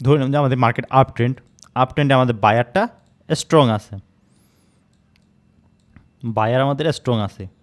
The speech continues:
আমরা কখনো স্ট্রং বায়ার থাকলে এই নাম্বারগুলা রেজিস্ট্যান্সের জন্য ইউজ করব না। যখন আমাদের গ্যাপটা ছোট থাকবে, তখন আমরা রেজিস্ট্যান্সের জন্য ইউজ করব না। এই গ্যাপটা দেখেন, আমাদের গ্যাপটা কিন্তু অনেক বড়।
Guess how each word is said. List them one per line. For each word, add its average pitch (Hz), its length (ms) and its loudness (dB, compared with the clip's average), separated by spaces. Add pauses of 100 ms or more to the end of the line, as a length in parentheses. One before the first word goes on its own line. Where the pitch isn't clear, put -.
(680)
আমরা 175 400 4
কখনো 165 480 2 (180)
স্ট্রং 190 320 0
বায়ার 170 300 4
থাকলে 143 420 0 (420)
এই 214 420 4
নাম্বারগুলা 139 760 2
রেজিস্ট্যান্সের 131 540 2
জন্য 147 160 0
ইউজ 139 360 -2 (100)
করব 127 320 2
না। 98 160 -8 (1500)
যখন 113 480 -2
আমাদের 123 320 0
গ্যাপটা 113 320 0
ছোট 143 200 -4
থাকবে, 135 180 0 (200)
তখন 175 380 2
আমরা 156 320 4
রেজিস্ট্যান্সের 139 460 2
জন্য 147 100 4
ইউজ 131 320 6
করব 113 440 2
না। 104 240 -4 (960)
এই 196 220 2
গ্যাপটা 143 380 2
দেখেন, 123 360 0
আমাদের 127 240 -2
গ্যাপটা 131 300 0
কিন্তু 147 180 -2 (100)
অনেক 127 360 0
বড়। 113 220 0